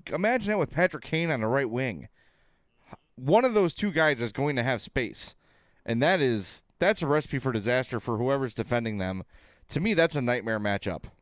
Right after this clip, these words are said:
And yeah, you get the puck from him, you might have a good scoring chance at the other end. And, uh, you know, you're, you're gonna see some of that if that line does come to fruition. Yeah, there's gonna be some ugly defensive play, but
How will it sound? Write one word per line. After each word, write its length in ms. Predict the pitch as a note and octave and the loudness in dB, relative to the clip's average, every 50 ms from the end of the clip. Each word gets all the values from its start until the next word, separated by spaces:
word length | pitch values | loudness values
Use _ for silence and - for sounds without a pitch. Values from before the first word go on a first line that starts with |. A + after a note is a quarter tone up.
| _ _ _ _ _ _ _ _ _ _ _ _ _ _ _ _ - | _ _ _ _ _ _ _ _ _ _ _ _ _ _ _ _ -2
And 160 | C#3 C3+ C3+ | 0 2 4
yeah, 280 | D#3 E3 C#3+ A2+ F#2+ | 4 6 6 4 2
you 200 | F2 F#2+ B2 D#3 | 0 -2 -2 0
get 160 | E3 D#3 E3+ C#3+ | 0 0 0 -2
the 80 | D#3+ | -2
puck 220 | - C3 D#3+ E3 - | -2 0 -2 -2 -2
from 180 | F3+ F3+ F3+ | -2 -2 -2
him, 180 | F3+ F3+ F#3 F3+ - _ - - - _ _ | -2 -2 -2 -6 -10 _ -20 -20 -20 _ _
you 120 | A2 B2 | -2 2
might 140 | C3 D3+ D#3 | 2 4 4
have 120 | D#3 C#3 B2+ | 4 4 4
a 40 | |
good 160 | B2 C#3+ C3+ - | 2 0 0 -2
scoring 320 | - - C#3 C#3+ D3+ D3 | -2 -2 -2 -2 -2 -2
chance 260 | - D#3 D3+ D#3 C#3 | -2 -2 -2 -2 -4
at 80 | C3 A2 | -4 -4
the 120 | A#2 A#2+ | 0 2
other 240 | C3 C3 B2 A2+ A2+ | 2 2 2 2 2
end. 280 | A#2 B2+ C3 C#3+ D3+ - _ - - - - - - _ _ | 0 0 -2 -4 -6 -10 _ -16 -20 -20 -20 -20 -20 _ _
And, 360 | - A2+ A2+ A2+ A2 G#2+ G#2+ | -2 0 2 2 0 0 2
uh, 320 | A2+ A2 G#2+ G#2+ G#2 G#2 F#2+ | 2 4 4 4 4 2 2
you 100 | E2+ B2 | 0 0
know, 200 | A#2 G2+ F#2 F2+ F2+ - | 0 0 -2 -4 -6 -6
you're, 200 | - B2 C#3 D3+ | -4 -2 0 2
you're 160 | C#3+ C#3+ D#3 E3 | 4 4 4 4
gonna 160 | F3+ E3 D3 | 4 2 0
see 220 | - - G3+ F#3 | 0 -2 -2 -4
some 220 | D3 - E3+ F3 E3 | -2 0 2 2 2
of 80 | F3+ C3+ | 4 4
that 200 | A#2 A2+ G#2 - - | 4 4 2 0 -2
if 140 | - A#2+ G2+ | -4 -2 0
that 180 | - C3 C3 A2 | 2 2 2 2
line 260 | A#2 A#2+ A#2+ A#2 A2 | 2 2 2 2 2
does 200 | G2+ A#2+ A#2+ - | 0 0 0 -2
come 180 | - - C#3 C3+ | -2 -4 -4 -2
to 80 | B2 | -4
fruition. 560 | - - A#2+ A2+ A#2+ C3+ C3+ - A2+ F#2+ F#2+ | -4 -2 0 0 0 0 0 -2 -4 -4 -2
Yeah, 200 | G#2 D#3 F#3+ C3+ | -2 0 0 0
there's 180 | G#2 G#2+ G#2+ G2+ | 0 -2 -4 -4
gonna 140 | C#3+ C3+ C3 | -4 -4 -2
be 120 | B2+ C3 | -2 -2
some 180 | B2 - B2+ A2+ | -2 -2 0 0
ugly 380 | A#2 C3+ C3+ C3 C3 B2+ A#2+ - - - - - - _ - - - | 0 0 0 -2 -2 -2 -4 -6 -10 -18 -20 -20 -20 _ -10 -6 -4
defensive 420 | B2+ - - D3+ D3 - C3 - | -2 2 2 2 2 0 -4 -6
play, 300 | - - C#3+ C3+ B2 A#2 | -2 0 2 2 2 2
but 240 | G2+ G2+ G#2 G#2 | 2 0 0 -2